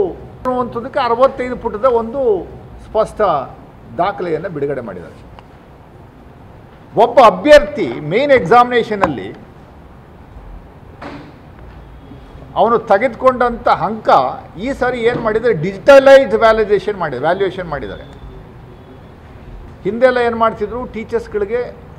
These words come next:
ವ್ಯಾಲ್ಯೂಯೇಷನ್ ಮಾಡುವಂಥದ್ದಕ್ಕೆ ಉತ್ತರ ಪತ್ರಿಕೆಗಳನ್ನ ಅವ್ರ ಮನೆಗೆ ಕಳಿಸ್ತಾ ಇದ್ರು, ಇಲ್ಲ ಅಲ್ಲಿ ಕರೆಸಿ ಅಲ್ಲೇ valuation ಮಾಡುವಂಥದ್ದು ಒಂದು ಪದ್ಧತಿ ಇತ್ತು.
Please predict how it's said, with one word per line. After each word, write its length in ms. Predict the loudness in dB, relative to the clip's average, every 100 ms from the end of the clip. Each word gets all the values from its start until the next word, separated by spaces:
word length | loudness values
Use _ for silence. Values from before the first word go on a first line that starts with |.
| -20 -20 -20 -20 -20 -18 -6
ವ್ಯಾಲ್ಯೂಯೇಷನ್ 960 | -2 -2 0 -2 -4 -10 -8 -6 -6
ಮಾಡುವಂಥದ್ದಕ್ಕೆ 680 | -2 -2 -2 -6 -8 -8 -6
ಉತ್ತರ 300 | -6 -6 -8
ಪತ್ರಿಕೆಗಳನ್ನ 560 | -10 -12 -16 -12 -8 -2
ಅವ್ರ 140 | -2
ಮನೆಗೆ 320 | -2 -4 -2 -2
ಕಳಿಸ್ತಾ 380 | -4 -6 -6
ಇದ್ರು, 220 | -4 -2 -2
ಇಲ್ಲ 140 | 0
ಅಲ್ಲಿ 200 | -2 -2
ಕರೆಸಿ 480 | -4 -4 -6 -6 -2
ಅಲ್ಲೇ 260 | -2 -2
valuation 480 | -2 -2 -4 -8 -8
ಮಾಡುವಂಥದ್ದು 540 | -6 -4 -6 -10 -8 -6
ಒಂದು 200 | -6 -6
ಪದ್ಧತಿ 420 | -4 -4 -4 -6
ಇತ್ತು. 260 | -10 -14